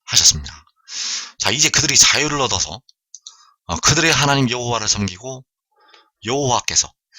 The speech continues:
그들을 위하여 세우실, 어, 그들의 왕 다윗을 섬긴다고, 어, 말씀을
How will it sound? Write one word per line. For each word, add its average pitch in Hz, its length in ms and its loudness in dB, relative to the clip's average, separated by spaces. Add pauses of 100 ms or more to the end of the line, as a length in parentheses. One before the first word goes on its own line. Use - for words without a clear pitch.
(340)
그들을 139 500 -2
위하여 131 520 0
세우실, 127 560 0 (640)
어, 78 160 -10
그들의 113 360 -4
왕 123 240 -2 (220)
다윗을 98 540 -2
섬긴다고, 87 640 -6 (920)
어, 71 140 -10
말씀을 - 480 4